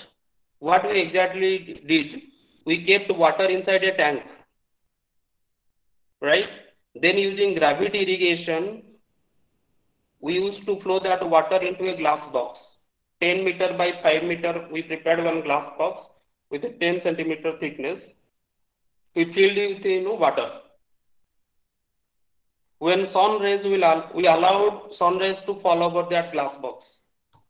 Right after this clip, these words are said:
When it will create or produce thirty to forty degrees centigrade, it will kill,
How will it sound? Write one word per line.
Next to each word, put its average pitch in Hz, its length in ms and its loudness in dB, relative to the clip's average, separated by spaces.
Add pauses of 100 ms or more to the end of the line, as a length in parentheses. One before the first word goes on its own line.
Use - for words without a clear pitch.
(1160)
When 160 160 0
it 190 140 2
will 202 140 0
create 185 480 2 (200)
or 156 140 2
produce 180 680 2 (460)
thirty 160 300 4
to 202 140 2
forty 185 280 2
degrees 190 320 0
centigrade, 156 720 -4 (280)
it 156 160 -4
will 190 140 0 (220)
kill, 214 360 -6